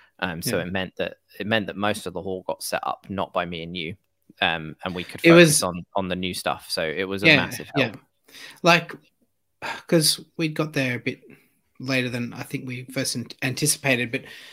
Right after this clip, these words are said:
Speaker 2: um, Sean, Sean Ratcliffe, Radcliffe is, uh, Ratcliffe had got there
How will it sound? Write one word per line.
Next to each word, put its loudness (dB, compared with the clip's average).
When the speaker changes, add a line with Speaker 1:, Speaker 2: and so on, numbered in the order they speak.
Speaker 2:
um, 6
Sean, 6
Sean 0
Ratcliffe, -4
Radcliffe -2
is, -8
uh, -8
Ratcliffe -2
had -10
got -6
there -2